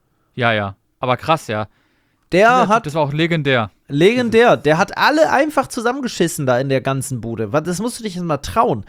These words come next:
Speaker 2: Du stehst da
Speaker 1: Mhm.
Speaker 2: vor allen Größen, vor den ganzen Intendanten, vor, von R T L, von allen Sendern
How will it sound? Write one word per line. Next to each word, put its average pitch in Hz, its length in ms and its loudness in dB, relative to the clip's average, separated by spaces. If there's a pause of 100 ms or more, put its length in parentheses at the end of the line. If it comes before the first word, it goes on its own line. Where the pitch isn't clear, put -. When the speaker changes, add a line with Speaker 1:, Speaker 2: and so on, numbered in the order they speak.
(240)
Speaker 2:
Du 170 100 -2
stehst 214 480 -2
da 143 100 4
Speaker 1:
Mhm. 110 40 -2
Speaker 2:
vor 156 320 -2
allen 269 580 0
Größen, 160 540 0
vor 165 140 0
den 180 120 -2
ganzen 214 260 -6
Intendanten, 190 760 -4
vor, 151 400 0
von 175 240 -2
R 160 180 0
T 180 140 -2
L, 165 240 0
von 160 240 -4
allen 214 320 0
Sendern 180 420 -2